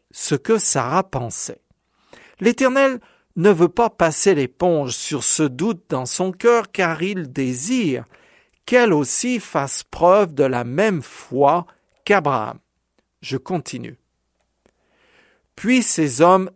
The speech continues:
se remirent en route en prenant la direction de Sodome. Abraham les accompagna pour prendre congé d'eux. L'Éternel se dit alors, « Cacherai-je à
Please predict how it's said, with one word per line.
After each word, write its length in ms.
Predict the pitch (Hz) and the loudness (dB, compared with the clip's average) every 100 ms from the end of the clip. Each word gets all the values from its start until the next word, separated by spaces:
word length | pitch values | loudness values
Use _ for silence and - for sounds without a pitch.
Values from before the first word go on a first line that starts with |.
| - | -8
se 260 | - - | -4 0
remirent 640 | 156 123 135 147 175 165 - | 0 0 -2 0 0 -2 -4
en 180 | 147 123 | -6 -4
route 460 | 110 135 254 - - - _ | -2 0 0 -2 -12 -12 _
en 180 | 196 220 | 0 0
prenant 500 | - 170 156 185 226 | 0 2 2 2 2
la 180 | 170 135 | 2 0
direction 760 | 135 160 135 - - 202 214 | 0 0 -2 -4 -2 0 0
de 220 | 147 175 | 2 2
Sodome. 720 | 185 - 143 120 131 127 113 - _ _ _ _ _ _ _ - | 2 0 -2 0 0 0 -6 -16 _ _ _ _ _ _ _ -4
Abraham 600 | 151 135 127 139 214 202 | -2 0 0 2 2 2
les 240 | 131 123 | -2 -2
accompagna 760 | 127 - 131 - 123 127 196 226 | -4 -4 -6 -4 -4 -2 -2 -2
pour 240 | - 131 | -2 -6
prendre 420 | - 160 185 151 | 0 0 2 0
congé 480 | 123 180 185 143 143 | -4 -2 0 0 -2
d'eux. 280 | 123 143 - _ _ _ _ _ - | 0 -2 -2 _ _ _ _ _ -2
L'Éternel 580 | 156 214 240 226 262 247 | 2 2 2 2 0 0
se 180 | - | 0
dit 280 | 226 240 269 - | 0 0 -2 0
alors, « 440 | 147 123 120 117 _ _ _ _ _ | -2 0 -4 -8 _ _ _ _ _
Cacherai-je 960 | - 254 233 - 156 120 139 156 214 165 | 0 0 0 2 2 2 2 2 2 0
à 200 | 127 | -2